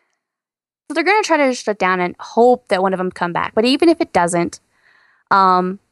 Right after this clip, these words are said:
they won't be able to point precisely enough to its little patch of stars. But, mm, they might be able to still make some other o-,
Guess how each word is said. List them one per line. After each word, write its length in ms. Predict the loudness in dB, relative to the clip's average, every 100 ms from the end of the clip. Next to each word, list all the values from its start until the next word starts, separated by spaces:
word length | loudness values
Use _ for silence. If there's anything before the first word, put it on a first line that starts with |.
| _ _ _ _ _ _
they 100 | 0
won't 280 | 2 2 0
be 80 | 0
able 300 | 0 0 -4
to 340 | -4 -4 -6 -8
point 380 | -6 0 0 0
precisely 420 | -2 -2 0 0
enough 300 | 0 0 -4 _ _ -8
to 260 | -8 -6 -2
its 240 | 0 -2 -2
little 180 | -4 -2
patch 300 | -4 -6 -4
of 80 | -4
stars. 680 | 0 2 2 0 -4 -8 _ _ _ _ _ _ _ _ -2
But, 520 | 0 0 -2 -10 -16 _ _ _ _ _ _ 0
mm, 300 | 2 2 2
they 140 | 0
might 500 | 0 0 0 -2 -4
be 120 | 0
able 200 | 0 0
to 100 | -4
still 260 | -4 0 0
make 220 | 0 -4
some 340 | -2 -2 -4 -6 -2
other 220 | 0
o-, 80 | 0